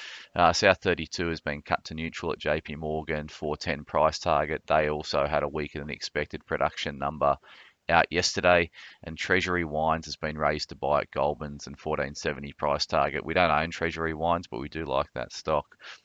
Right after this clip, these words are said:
on the, um, a-, and think their turnaround is really gaining traction. Economic news today in Australia is, um, is headlined by the federal budget, um, released tonight, so that's due out at seven thirty P M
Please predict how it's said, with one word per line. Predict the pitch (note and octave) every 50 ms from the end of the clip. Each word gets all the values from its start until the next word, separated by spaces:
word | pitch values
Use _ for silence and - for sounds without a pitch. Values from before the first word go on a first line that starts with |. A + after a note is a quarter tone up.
| _ _
on | - - D#2+ D#2+ D2+ C#2+
the, | D2 D2+ D2 D2 D#2
um, | D#2 C#2 C#2 D2 D2
a-, | - - E2 -
and | E2 F2
think | - F#2 D#2+ C2
their | D2+ D#2
turnaround | - - F2+ D#2+ D#2 D2+ D2+ D2+ D2 D2+ D2+ D2
is | D2 C#2
really | C#2+ D2+ D2+ C#2+ C#2+
gaining | - D2+ D2 C#2+ D2 D2 D2 D2 D2+ - _
traction. | - - F#2 E2+ - - - F#2+ F2+ F2 E2+ - - - - - - - -
Economic | - F2+ - B2+ A2 G#2+ G2 - -
news | F2 F#2 F#2 F2+ -
today | - F#2 E2+ E2+ E2
in | D#2+ D#2+
Australia | E2 - - F2+ F2 E2+ E2 D#2+ E2 D#2+
is, | D#2 D2+ - -
um, | - - E2 E2+ D#2 D#2 D#2 D#2+ C#2+ _ _ - - - - -
is | E2 E2+ - - E2+ -
headlined | - - G2 F#2 F2+ F2+ F2+ F2 E2+ E2 D#2+ D#2+ - - -
by | - F2 D#2+ D#2 D#2 D#2
the | D2+ D#2+
federal | - - F#2+ D#2 D2 D2 D2+
budget, | D2 - E2+ E2+ E2 - F2 F2 - - - - - - - - - - - -
um, | D2 D2+ D#2 D#2+ D#2+ D#2+ D#2 D2+ -
released | - E2+ E2 E2 E2 D#2+ - -
tonight, | - E2 E2+ F#2 F#2+ - -
so | - F2
that's | D#2+ D#2+ - -
due | - - D#2+ E2 D#2+ D#2 -
out | - D2 D2+ C#2+
at | B1+ -
seven | - - F#2 D#2 D#2 D2+
thirty | - - - E2 D#2+ D2+ D2+ D2+ -
P | - G2 F2+ E2+
M | D#2+ D#2 D2+ D2+ C#2+